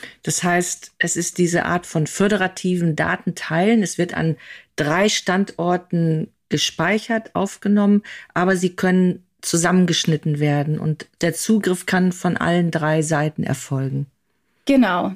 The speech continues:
Speaker 2: der Zugriff eben auf das Modell, aber eben nicht auf die Daten. Das heißt, die Daten sind sozusagen sicher an den Standorten,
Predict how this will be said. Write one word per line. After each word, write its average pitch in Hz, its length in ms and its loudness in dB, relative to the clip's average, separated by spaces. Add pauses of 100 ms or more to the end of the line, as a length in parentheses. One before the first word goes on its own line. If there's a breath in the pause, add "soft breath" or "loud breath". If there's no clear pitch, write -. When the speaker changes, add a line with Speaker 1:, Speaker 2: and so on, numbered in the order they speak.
(100)
Speaker 2:
der 202 160 2
Zugriff 277 480 0
eben 233 240 2
auf 202 160 0
das 208 160 -6
Modell, 208 380 2
aber 226 260 0
eben 208 240 0
nicht 214 220 -2
auf 202 100 -2
die 190 140 -4
Daten. 180 540 -2
Das 180 120 -12
heißt, 185 160 -4
die 190 60 -6
Daten 202 340 2
sind 214 140 -6
sozusagen 190 520 -4
sicher 233 320 0
an 214 120 -2
den 190 100 -4
Standorten, 277 880 0